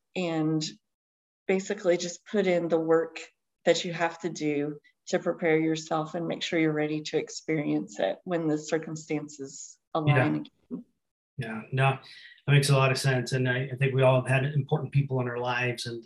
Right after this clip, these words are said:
Speaker 2: you know, that played a pivotal point in terms of us finding some hopefulness in, in those things.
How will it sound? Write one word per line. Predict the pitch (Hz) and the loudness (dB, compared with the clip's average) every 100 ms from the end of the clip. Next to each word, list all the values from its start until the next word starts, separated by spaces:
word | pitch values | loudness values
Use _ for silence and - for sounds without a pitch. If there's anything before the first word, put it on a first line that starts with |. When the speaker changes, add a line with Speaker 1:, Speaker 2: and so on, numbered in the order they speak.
| _ | _
Speaker 2:
you | 151 | 0
know, | 127 123 | 2 0
that | 127 - | -4 -2
played | 127 120 | -2 0
a | 117 - | -4 4
pivotal | 147 127 120 - | 6 6 0 0
point | 131 123 | 0 0
in | 143 123 | 0 0
terms | - 123 113 | 0 -2 -2
of | 120 - - _ _ _ _ _ | -6 -10 -20 _ _ _ _ _
us | 139 131 - | 0 0 0
finding | - 139 127 123 127 _ _ _ - | 0 2 2 0 -4 _ _ _ -8
some | - 127 | -2 0
hopefulness | 104 139 - 131 120 113 - - | 2 0 0 -4 -4 -6 -8 -4
in, | 135 127 | -2 -2
in | 127 | -4
those | 120 113 - | -4 -6 -4
things. | 123 117 | -4 -4